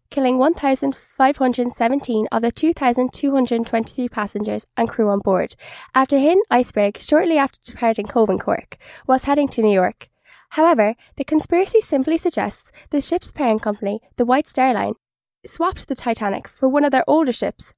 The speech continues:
the Olympic ship, for their voyage from Southampton to New York. Previously,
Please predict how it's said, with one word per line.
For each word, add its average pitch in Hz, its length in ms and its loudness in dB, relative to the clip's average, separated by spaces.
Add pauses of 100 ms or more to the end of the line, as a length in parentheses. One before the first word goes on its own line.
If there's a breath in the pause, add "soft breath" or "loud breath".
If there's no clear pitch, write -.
(120)
the 233 260 2
Olympic 269 360 2
ship, 208 260 -2
for 247 140 0
their 254 100 4
voyage 226 360 -2
from 262 140 0
Southampton 226 680 -2
to - 120 -2
New 220 160 4
York. - 320 -2 (360)
Previously, 294 540 0